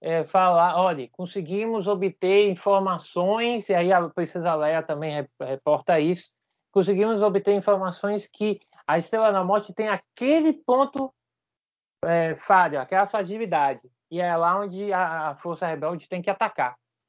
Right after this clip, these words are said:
Durou no máximo dez, quinze, vinte segundos, ou menos do que isso. E a partir dessa, desse diálogo de dez, quinze se-, quinze segundos, que foi criado,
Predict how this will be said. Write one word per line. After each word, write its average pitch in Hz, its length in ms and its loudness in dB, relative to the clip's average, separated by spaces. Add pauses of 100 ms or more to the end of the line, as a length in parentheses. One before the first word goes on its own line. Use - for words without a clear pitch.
(300)
Durou 240 400 6
no 247 100 -4
máximo 208 360 -2
dez, 214 280 2
quinze, 220 240 -6
vinte 208 300 -6
segundos, 175 480 -4
ou 233 140 -2
menos 254 360 0
do 202 100 -2
que 156 120 -6
isso. 120 320 -8 (600)
E 247 140 4
a 247 80 6
partir 247 440 2
dessa, 233 760 -2 (120)
desse 226 300 0
diálogo 202 560 -2
de 175 80 -6
dez, 185 240 -2
quinze 190 320 -14
se-, 156 400 -14 (140)
quinze 208 280 -6
segundos, 202 680 -4 (340)
que 247 80 -4
foi 269 180 -6
criado, 247 560 0